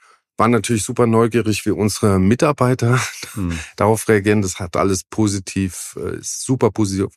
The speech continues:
Speaker 1: aufgenommen
Speaker 2: Mhm.
Speaker 1: worden. Es gibt mittlerweile Verzahnungen, dass Mitarbeiter,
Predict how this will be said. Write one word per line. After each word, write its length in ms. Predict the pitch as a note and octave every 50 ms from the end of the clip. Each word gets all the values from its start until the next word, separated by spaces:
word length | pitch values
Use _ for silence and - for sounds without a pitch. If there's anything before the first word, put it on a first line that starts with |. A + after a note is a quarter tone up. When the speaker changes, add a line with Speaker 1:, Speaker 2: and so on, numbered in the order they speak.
| _
Speaker 1:
aufgenommen 540 | - A#2+ - - - A#2+ A2+ A2 G#2+ G2+ G2+
Speaker 2:
Mhm. 60 | G2 G2
Speaker 1:
worden. 280 | G2 G2 G2+ G2+ G2 - - - - -
Es 80 | -
gibt 180 | - - F#2+ -
mittlerweile 720 | G#2 G2 - G2+ G2 F#2 F#2+ F#2 F#2 F#2 F#2 F#2+ F#2 F#2
Verzahnungen, 840 | F#2 - - G#2+ - - - G#2+ G2 G2 G2+ G2+ G2+ G2+ G#2 G2 G2
dass 320 | F#2+ G2 F#2+ - - - -
Mitarbeiter, 880 | G#2 G#2 F#2+ G2+ G2 F#2 G2+ G2+ G2 F#2+ G2 G2 F#2+ G2 F#2+ F#2+ F#2